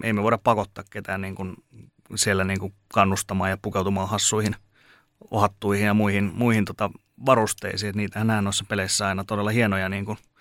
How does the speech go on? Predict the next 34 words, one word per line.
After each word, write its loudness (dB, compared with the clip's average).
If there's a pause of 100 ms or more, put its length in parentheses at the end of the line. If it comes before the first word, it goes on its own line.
(280)
kostyymejä 2
myöskin, -2
mikä, -6
mikä -2
kuuluu 2
tuohon -4 (120)
M 0
M-karkeloon -4
myöskin, -2
mut -6
jos 2
sä -4
haluat -4
siellä -2
vaan 4
istua -2
ja -4
vaan 0
katsoa -4 (100)
peliä 0
ja -2 (460)
nauttia -2
sen 0
yhden 0
kaljan, 0
niin, -8 (840)
niin -2
ei -4
se, -6
ei 2
se 4
kiellettyä 2
ole, -2
mutta, -14